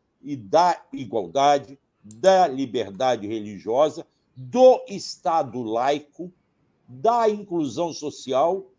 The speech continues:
e do bom viver para todos, do bem viver para todos. Por isso,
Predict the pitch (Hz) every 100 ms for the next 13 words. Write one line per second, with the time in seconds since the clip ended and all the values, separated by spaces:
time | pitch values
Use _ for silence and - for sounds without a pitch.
0 | _ - 170 143 175 139 85 139 147 175
1 | - 104 147 120 - 127 135 - _ 135
2 | 131 - 104 87 - _ _ _ _ _
3 | _ 95 - 135 170 131 123 123 127 -
4 | 104 - - - _ _ _ _ _ _
5 | - 165 165 185 - - 175